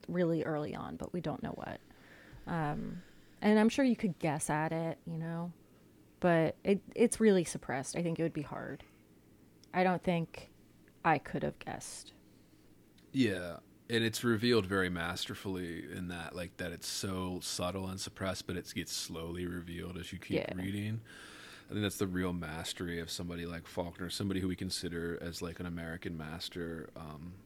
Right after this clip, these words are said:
Speaker 2: and he was incredibly prolific. He wrote a lot of novels. His two biggest ones are this one, As I Lay Dying, and then, of course, The Sound and the Fury are his two big ones that he wrote around the same time here in the thirties, early thirties.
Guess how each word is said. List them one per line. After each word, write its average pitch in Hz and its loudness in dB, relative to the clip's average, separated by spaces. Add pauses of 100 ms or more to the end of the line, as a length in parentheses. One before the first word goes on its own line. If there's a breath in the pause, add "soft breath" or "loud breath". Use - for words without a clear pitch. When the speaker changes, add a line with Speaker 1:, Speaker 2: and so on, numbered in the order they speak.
(400)
Speaker 2:
and 101 -2
he 104 2
was 95 2
incredibly 95 2
prolific. 85 -4
He 90 -8
wrote 85 -4
a 87 -4
lot 85 -4
of 85 -10
novels. 85 -8
His 87 -10
two - -4
biggest 85 -6
ones 85 -8
are 82 -10
this 92 -4
one, 85 -4 (580 loud breath)
As 87 -6
I 87 -4
Lay 82 -6
Dying, 80 -8
and 80 -10
then, 80 -10
of - -16
course, 85 -6
The 87 -10
Sound 80 -8
and 80 -10
the 76 -12
Fury 98 -2
are 87 -8
his 90 -10
two - -6
big 90 -8
ones 85 -10
that 82 -8
he 92 -6
wrote 82 -6
around 80 -8
the 82 -8
same 78 -8
time 82 -10
here 82 -10
in 76 -10
the 82 -10
thirties, 80 -8
early 85 -10
thirties. 85 -10